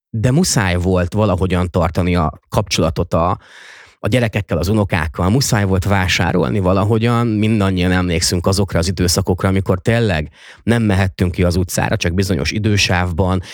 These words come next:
egy bizonyos idősávban mehettünk vásárolni. Ez azért érzelmileg megterhelte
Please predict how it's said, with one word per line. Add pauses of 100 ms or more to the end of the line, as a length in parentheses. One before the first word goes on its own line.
(220)
egy
bizonyos
idősávban
mehettünk
vásárolni. (100)
Ez
azért
érzelmileg
megterhelte